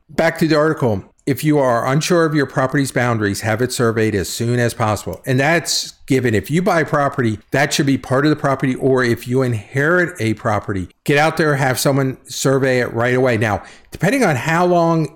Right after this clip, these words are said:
Mister Banks got the land from his father, it still could have been adverse possession. I mean, if she's been there thirty years and he inherited it ten years ago,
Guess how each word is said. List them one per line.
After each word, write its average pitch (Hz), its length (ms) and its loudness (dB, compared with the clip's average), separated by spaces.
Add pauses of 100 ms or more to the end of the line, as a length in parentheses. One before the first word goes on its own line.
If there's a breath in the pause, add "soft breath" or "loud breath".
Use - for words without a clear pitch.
(120)
Mister 139 340 0
Banks 139 400 0
got 139 300 -2
the 135 140 2
land 131 300 2
from 120 200 -2
his 113 180 -2
father, 147 720 0
it 190 180 0
still 240 320 0
could 202 160 -2
have 151 100 0
been 139 160 2
adverse 117 460 0
possession. 107 720 -2
I 131 60 -2
mean, 117 140 2
if 113 100 0
she's 190 320 2
been 156 220 2
there 143 160 2
thirty 139 340 2
years 139 460 2
and 107 100 0
he 143 220 2
inherited 127 480 2
it 101 100 -2
ten 202 220 0
years 143 280 2
ago, 101 440 0